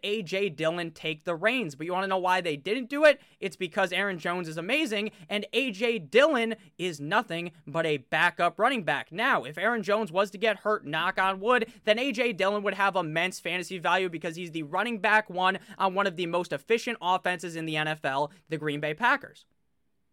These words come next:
That's great and all, but you wanna know why Aaron Jones is a top five running back potentially in fantasy football? Because he has a great quarterback, he's on one of the best offenses in the N F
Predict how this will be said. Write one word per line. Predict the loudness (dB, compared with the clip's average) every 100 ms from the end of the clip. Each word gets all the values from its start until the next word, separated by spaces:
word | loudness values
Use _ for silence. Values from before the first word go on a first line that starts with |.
| _ _ _ _ _ _
That's | -2 -2 4
great | 6 6
and | 0
all, | -4 -10 _ -2
but |
you | 2
wanna | 4
know | 4
why | 6 6
Aaron | 4 0 -2
Jones | 2 2 2
is | 0
a | -4
top | 0 0 2
five | 0 0 0
running | -2 -2
back | -4
potentially | -6 -8 -6 -8
in |
fantasy | -8 -8 -10
football? | -8 -8 -2 -2 -2 _ _
Because | -12 -2 2 2 0 _ _
he | -4
has | -4
a |
great | -2 -4
quarterback, | 0 2 4 2 2 0
he's | -4
on | -2
one | -2
of | -4
the | -4
best | 0 0 2
offenses | 0 0 -4 -6 -12
in | -10 -10
the | -8
N |
F | -8